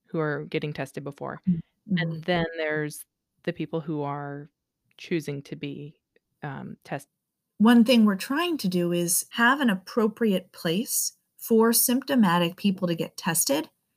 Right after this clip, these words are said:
Speaker 2: if they're not very sick, or if they're not really interested in going to the urgent care. Let's say they're pretty sure it's not strep. Uh, they don't think they need particular treatment.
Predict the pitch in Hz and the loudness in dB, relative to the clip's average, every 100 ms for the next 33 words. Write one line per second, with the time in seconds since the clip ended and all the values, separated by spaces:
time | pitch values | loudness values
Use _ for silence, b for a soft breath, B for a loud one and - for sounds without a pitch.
0 | _ _ 302 349 - 202 185 180 180 170 | _ _ 0 2 0 2 4 4 0 -4
1 | 160 - - _ _ _ _ _ 285 254 | -2 -4 -6 _ _ _ _ _ 2 4
2 | 185 180 - 233 - 254 240 254 - 240 | 4 0 -2 -4 0 0 2 2 2 0
3 | 233 220 226 226 - 202 196 190 190 196 | 2 0 0 -2 0 2 2 4 4 4
4 | - 202 175 - - 156 156 202 214 - | 2 2 0 -4 -6 -4 2 2 2 0
5 | 262 254 254 247 b b b b - 247 | 2 2 2 -2 b b b b 4 4
6 | 262 - 262 277 247 - 269 185 180 - | 4 2 4 4 2 2 4 6 6 4
7 | 180 - 180 185 185 - - - 185 139 | -2 4 6 6 4 0 -4 0 0 0
8 | - _ _ _ _ _ 180 170 175 202 | -6 _ _ _ _ _ 0 0 4 4
9 | 233 214 202 196 185 - _ _ - 240 | 6 4 4 6 2 -4 _ _ 0 4
10 | 233 214 202 208 190 208 208 190 196 185 | 4 4 4 8 8 10 8 4 0 0
11 | 208 202 180 165 - 196 - 104 _ | 0 2 0 0 -2 -4 -2 -10 _